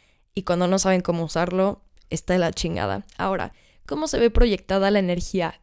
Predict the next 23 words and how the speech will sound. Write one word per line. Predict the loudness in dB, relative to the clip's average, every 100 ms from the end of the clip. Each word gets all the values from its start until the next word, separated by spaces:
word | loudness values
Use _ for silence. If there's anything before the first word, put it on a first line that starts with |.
| _
clara? | -8 -6 -6 -10 -18 _ _ _ _ _ _ _
Estas | -8 -4 -6 -2
personas, | -2 0 0 0 -2 -6
tú | -4 -2
las | 0 -2
ves | -2 -2 -2 -8 -20 -20 _ -6
y | -2
simplemente | -2 -2 -2 -2 0 0 0 0 0 -6 -6
te | -4
sientes | -2 -2 -2 0 0 -2 -4
en | -6 -6 -6
paz. | -8 -8 0 0 0 -10 -20 -20 -20 -6
Te | -2
das | -2 -2
cuenta | -2 0 0
que | -2
son | -2 0
personas | -2 -2 -4 -4 -2
muy | -2 0 0
empáticas, | -2 -4 -6 -6 -6 -4
como | -2 -2 2
que | 2
entienden | 2 2 -2 0 -2 -4